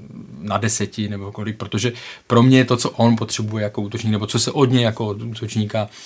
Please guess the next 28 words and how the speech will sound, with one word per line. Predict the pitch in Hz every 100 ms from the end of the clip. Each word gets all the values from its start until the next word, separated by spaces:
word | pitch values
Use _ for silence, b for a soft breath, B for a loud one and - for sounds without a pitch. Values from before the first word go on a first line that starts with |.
| B B - 104 104 104
eh, |
čeká, | - 101 107 101
je, | 101
že | 104
bude | 101 98
dávat | 98 104 104 -
i |
góly | 110 104 98
v | 92
těžkých | - - 110 98
zápasech. | 90 95 - 101 98 98
A | 95 92 B B B
já | 104
jsem | - 101
se | 110 101 101
v | 101
rychlosti | 98 101 -
díval, | 98 101 107 104
tak | 101 101
on | 104
má | 101
z |
těch | - 117
šesti | 117 - 110
gólů | 110 104 98
tři | - 113
karviné, | 110 98 104 107 113 113 113 B B B _
eh, | 104 98 95